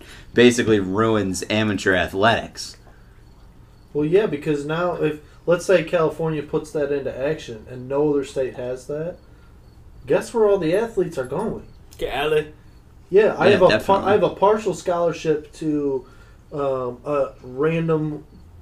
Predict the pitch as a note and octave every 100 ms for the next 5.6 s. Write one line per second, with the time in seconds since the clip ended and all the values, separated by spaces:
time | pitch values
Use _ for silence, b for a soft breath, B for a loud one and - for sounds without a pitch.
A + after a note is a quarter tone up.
0 | - - - D3+ C#3+ - G#3 G#3 A3+ A3
1 | A3+ A3 C4 B3+ - E3+ E3 C3 A#2 -
2 | G3 G3 G3+ F3+ E3 - F#3 F3+ D3 C3+
3 | - C#3+ C#3+ C#3 C3+ D3+ C#3 C3 - D#3
4 | D3 D#3 F3 D#3+ - D3+ D3+ D#3+ D#3 C#3+
5 | D3 E3+ D3+ A#2 A2+ -